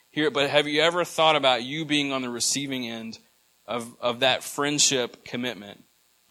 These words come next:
That Jesus stands at the table and offers to you his body and blood as his friend. Not as a sinner, you know, who should be ashamed of themselves, not some pitiful beggar.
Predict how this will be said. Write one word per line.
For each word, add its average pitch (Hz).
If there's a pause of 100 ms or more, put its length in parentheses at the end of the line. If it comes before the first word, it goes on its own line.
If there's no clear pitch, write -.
(340)
That 127
Jesus 151
stands 151
at 143
the 143
table 143
and 127
offers 135
to 147
you 143
his 131
body 131
and 131
blood 135
as 135
his 127
friend. 107 (3000)
Not 127
as 143
a 135
sinner, 139 (400)
you 127
know, 127
who 131
should 131
be 131
ashamed 131
of 123
themselves, 127
not 131
some 139
pitiful 143
beggar. 127